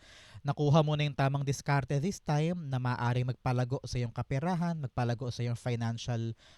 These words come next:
um, aspect, kailangan ikaw mismo kung ano yung mga plano mo, ina-actionan mo. Hindi ka yung parang nakahinto lang dyan, umaasa ka na lang nagugulong siya for you. Ah, narinig ko, huwag kang feeling kampante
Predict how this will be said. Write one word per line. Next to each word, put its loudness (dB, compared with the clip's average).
um, 0
aspect, -2
kailangan 2
ikaw 2
mismo -4
kung 2
ano 0
yung -2
mga -2
plano 0
mo, -4
ina-actionan -2
mo. -12
Hindi 2
ka -2
yung 0
parang 2
nakahinto 0
lang 0
dyan, 0
umaasa -2
ka -4
na -2
lang -2
nagugulong 0
siya -6
for -4
you. -4
Ah, 6
narinig 0
ko, 4
huwag 2
kang -2
feeling -2
kampante -4